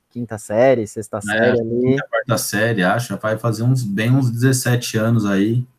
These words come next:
Speaker 1: Boa.
Speaker 2: Estudando
Speaker 1: Eu
Speaker 2: junto, jogando junto, correndo junto.
Speaker 1: É isso, da hora. Se apresenta aí pra galera, por
Speaker 2: Bom,
Speaker 1: favor.
Speaker 2: beleza. Bom, meu nome é Eduardo, é Eduardo Lucrezia,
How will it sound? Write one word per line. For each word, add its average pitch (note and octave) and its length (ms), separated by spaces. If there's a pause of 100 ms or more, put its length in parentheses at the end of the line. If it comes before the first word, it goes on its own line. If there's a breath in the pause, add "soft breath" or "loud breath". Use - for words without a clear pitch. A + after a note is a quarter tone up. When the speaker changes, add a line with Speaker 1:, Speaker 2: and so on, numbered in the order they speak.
(200)
Speaker 1:
Boa. B2 460
Speaker 2:
Estudando G#2+ 360
Speaker 1:
Eu - 80
Speaker 2:
junto, G2+ 580 (140)
jogando G2 400
junto, G#2 480
correndo G2 360
junto. G#2 640 (360)
Speaker 1:
É A#2 200
isso, - 420 (160)
da A2 200
hora. A2 340
Se - 140
apresenta C#3 480
aí C#3 80
pra C3 160
galera, B2 520 (380)
por - 100
Speaker 2:
Bom, G2 100
Speaker 1:
favor. F#2 200
Speaker 2:
beleza. F#2 260 (840)
Bom, A2 240
meu G2+ 220
nome A#2 180
é G#2+ 40
Eduardo, C3 720 (140)
é G2 180
Eduardo G2+ 320
Lucrezia, A#2+ 880